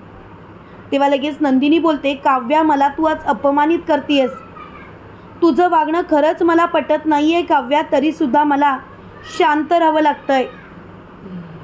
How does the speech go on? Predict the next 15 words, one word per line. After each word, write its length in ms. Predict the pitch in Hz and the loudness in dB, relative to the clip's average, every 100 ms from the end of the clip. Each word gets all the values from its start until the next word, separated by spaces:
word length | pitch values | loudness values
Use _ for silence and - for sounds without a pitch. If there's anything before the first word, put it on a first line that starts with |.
| - | 0
तू 80 | 339 | 2
अशी 300 | 330 302 349 | 4 2 2
नाही 360 | 320 277 311 320 | 2 2 2 2
आहेस, 200 | 294 302 | 0 0
मला 220 | 302 285 | 0 0
चांगलंच 540 | 311 339 285 302 359 370 | 0 0 0 0 0 2
माहिती 320 | 359 330 320 | 2 2 0
आहे 80 | 320 | 0
काव्या, 400 | 294 254 285 320 320 | 0 0 0 -2 0
तरीसुद्धा 580 | 277 302 320 247 294 262 - - - - - - - - - - | 0 0 -2 0 0 0 -8 -20 -20 -20 -20 -20 -20 -20 -6 0
मला 280 | 277 294 311 | 2 2 2
तुझं 300 | 320 208 311 | 0 2 2
ऐकून 540 | - 277 262 359 349 | 2 -2 0 2 4
घ्यावं 240 | 311 294 | 4 4
लागतंय. 440 | 285 269 - 277 | 2 0 0 0